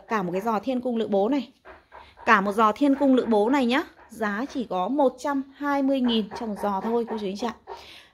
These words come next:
Giò sẽ rơi vào ít nhất là bốn đến năm thân hoa. Đấy, thậm chí có sáu thân hoa, nếu như nó ngắn thì có thể có sáu, có bảy thân hoa luôn ạ.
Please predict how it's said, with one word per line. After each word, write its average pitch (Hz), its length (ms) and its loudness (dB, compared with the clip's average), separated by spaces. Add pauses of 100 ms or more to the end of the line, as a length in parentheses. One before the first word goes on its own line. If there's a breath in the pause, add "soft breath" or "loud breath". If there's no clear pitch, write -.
(120 loud breath)
Giò 247 260 4
sẽ 262 200 -6
rơi 285 200 4
vào 240 200 0
ít - 220 -6
nhất 392 180 -8
là 226 360 -4
bốn 226 400 2
đến 226 280 -2
năm 285 220 2
thân 277 200 -4
hoa. 277 300 2 (320)
Đấy, 196 220 -10
thậm - 160 -6
chí 214 220 -4
có 202 160 0
sáu 214 460 0 (420 loud breath)
thân 254 120 -2
hoa, 254 240 -2
nếu 208 220 2
như 269 140 0
nó 214 100 -2
ngắn 220 320 -2
thì 285 60 -8
có 208 120 -4
thể 220 220 -6
có 185 100 -6
sáu, 190 340 -2
có - 100 -10
bảy 214 200 0
thân 220 160 -4
hoa 233 180 -4
luôn 226 220 4
ạ. 180 80 -4